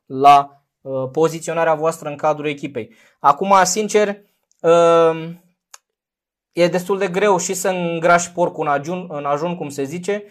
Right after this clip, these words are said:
Adică dacă până acum, uh, niște ani de zile ai tot stat, uh, pe la țigară și ai fost tipul funny care știa toate, uh, glumele și, uh, toate scorurile pe la Champions League,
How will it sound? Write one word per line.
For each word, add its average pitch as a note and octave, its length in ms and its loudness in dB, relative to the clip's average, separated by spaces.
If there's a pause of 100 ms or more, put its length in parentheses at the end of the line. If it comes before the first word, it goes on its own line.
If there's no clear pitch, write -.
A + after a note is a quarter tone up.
(220)
Adică D3 300 -4
dacă D#3 560 -2
până E3+ 160 -2
acum, E3+ 380 -2
uh, C#3 680 -6
niște C#3+ 280 -8
ani E3 180 0
de D3+ 80 -6
zile C#3+ 440 -6 (200)
ai C#3+ 180 -2
tot D#3+ 180 -2
stat, E3+ 380 -2
uh, C#3+ 260 -2
pe D3+ 80 -4
la D3 120 0
țigară D3+ 380 -4
și D3 120 -6
ai D3 80 -4
fost D#3 260 -8
tipul D3+ 320 -8
funny D#3 320 -2
care C#3+ 260 -4
știa D#3 320 -2
toate, D3 580 -6
uh, C3 340 -8
glumele C#3+ 460 -6
și, C3+ 380 -12 (280)
uh, C3 580 -6 (120)
toate D3+ 240 0
scorurile D#3+ 580 0
pe C#3+ 100 -8
la C#3+ 120 0
Champions D3 520 -8
League, F3 260 -8